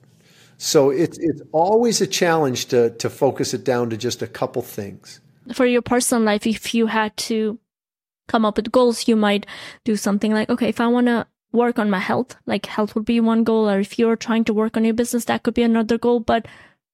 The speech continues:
Speaker 2: not have more than, like, three aspects of your life that you wanna change in that twelve weeks period.
Speaker 1: Yeah. So here's the, here's the way. M-, most of the people that work with us are doing something around business, either launching a business, building a career, scaling a business.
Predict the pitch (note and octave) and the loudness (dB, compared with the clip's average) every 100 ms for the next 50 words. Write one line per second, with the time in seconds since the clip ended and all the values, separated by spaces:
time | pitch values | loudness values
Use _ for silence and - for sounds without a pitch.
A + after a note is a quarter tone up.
0 | _ _ _ _ _ _ B3 C4 C4 A#3 | _ _ _ _ _ _ 2 4 4 2
1 | A#3 A3+ A#3 B3 G#3+ G#3 F#3+ - - - | 2 0 0 -2 -4 -4 -6 -10 -10 -2
2 | B3 A#3+ - A3 - - A#3 - - - | 0 2 2 -2 -2 -2 -2 -2 -8 -10
3 | - _ _ _ _ _ _ _ _ _ | -14 _ _ _ _ _ _ _ _ _
4 | _ A#3 A#3 A#3 G#3 - C#4 B3+ A3+ A3+ | _ -4 0 0 0 -2 -2 -2 -2 0
5 | A3 A3+ G#3+ - A#3 A3 A#3 B3 - - | -2 -2 -4 -4 -2 0 2 0 -2 0
6 | A3 G#3 - - - - - - B2 - | 2 2 0 -4 -8 -6 -6 -4 -6 -6
7 | - - - - - _ _ _ _ _ | -8 -6 -6 -10 -16 _ _ _ _ _
8 | - _ _ - - G3+ G3+ E3+ - A3 | -20 _ _ -20 -4 4 6 6 4 4
9 | F3+ C4+ C#4 - E3+ B3+ B3+ F3+ D3 C3+ | 4 2 -2 -2 -2 0 0 0 0 -4
10 | D3+ E3+ F3+ - _ D#3+ E3 G3+ C#4+ - | -4 -4 -4 -10 _ -10 2 2 2 -2
11 | - G3 - G3 G3 D#3 C#3+ B2 C#3+ - | -8 -8 -2 0 2 4 4 2 -2 0
12 | C#3+ D3+ D3 - C3+ B2 C#3+ C3 - E3 | 2 4 2 -2 -4 -2 0 -2 0 0
13 | D#3+ C#3 C3+ A#2+ A#2 A2+ A#2+ G#2 C3 A#2+ | 2 2 2 2 0 -2 -4 -4 -2 0
14 | A#2 C3 D3+ D#3+ C#3 C3+ C3+ C3+ A#2 - | 2 2 0 -2 -2 0 -2 -2 -4 -6
15 | A#2+ - C#3 C#3 C#3 B2 - C3 B2 B2 | -10 0 2 2 -2 -4 -2 2 4 4
16 | A#2 - C3 B2+ B2 A2+ A2+ - A2+ | 0 -2 0 2 0 -2 -6 -6 -10